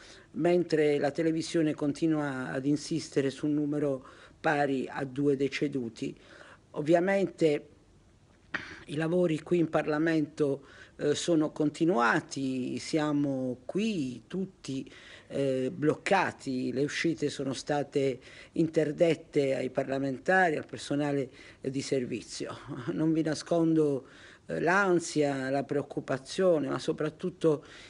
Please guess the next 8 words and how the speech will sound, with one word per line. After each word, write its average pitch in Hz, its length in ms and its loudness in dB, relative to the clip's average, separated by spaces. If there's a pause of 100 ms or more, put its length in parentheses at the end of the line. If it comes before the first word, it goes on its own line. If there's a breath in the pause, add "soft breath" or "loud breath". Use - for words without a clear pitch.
(140 loud breath)
il 165 220 0
dolore 165 580 4
che 139 800 -2
ci - 220 -2
ha 131 840 -4
coinvolti 156 760 0
in 135 80 0
questa, 135 480 -4